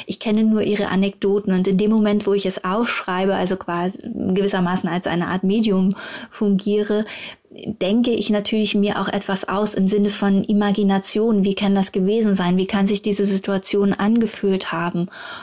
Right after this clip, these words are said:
Wie hätte ich mich vielleicht auch in dieser Situation gefühlt? Und in diesem Sinne ist jede Form der Biografie, die man von einem anderen schreibt, immer auch Erfindung, aber nicht im Sinne von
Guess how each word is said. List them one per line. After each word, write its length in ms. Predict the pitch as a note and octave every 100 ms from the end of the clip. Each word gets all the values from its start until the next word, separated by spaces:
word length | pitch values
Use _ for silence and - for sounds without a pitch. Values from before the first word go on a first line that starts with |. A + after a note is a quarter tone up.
| -
Wie 160 | F#3+ G#3+
hätte 180 | F#3+ -
ich 220 | B3+ C#4
mich 200 | B3+ A#3
vielleicht 360 | G3 F#3 F#3
auch 80 | F#3+
in 80 | F#3
dieser 240 | G3 F#3+
Situation 580 | F#3 F3+ F#3 F3+ F#3+ F#3+
gefühlt? 480 | F#3+ - F#3 F3+ F#3
Und 120 | F#3
in 100 | F#3+
diesem 260 | A3+ C4+ A3+
Sinne 380 | A3+ G#3 G#3 G#3
ist 320 | G3 - -
jede 260 | G3 A3+
Form 400 | A#3+ - G3 F#3+
der 120 | F#3 F3
Biografie, 800 | - F#3 F#3 F3+ E3+ - A3 A3+
die 160 | G3
man 260 | F#3 F#3 F#3
von 160 | F#3
einem 240 | D#3+ F3+ F3+
anderen 380 | F3 F#3+ G3+ F#3+
schreibt, 420 | - F#3 F#3+ - - - - - - _ _ -
immer 340 | G3+ G3 C#3
auch 100 | F#3
Erfindung, 720 | G3 - G3+ G3+ A3 A#3+ B3+ C#4+ - - - - - - -
aber 260 | G3+ G#3 G3+
nicht 200 | A3 A3+
im 100 | G#3
Sinne 300 | G3 G3 F#3+
von 720 | - E3 F3+ F3+ F3+ F3+